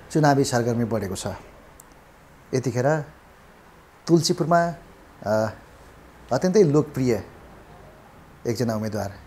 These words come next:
तुलसीपुर नगर सभापतिको उम्मेदवार सुरेश समाल पनि हुनुहुन्छ। आज हामी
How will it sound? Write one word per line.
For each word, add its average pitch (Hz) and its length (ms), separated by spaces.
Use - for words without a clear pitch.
तुलसीपुर 147 400
नगर 131 220
सभापतिको - 1300
उम्मेदवार 120 420
सुरेश 123 320
समाल 113 240
पनि 120 160
हुनुहुन्छ। 101 300
आज 170 160
हामी 170 380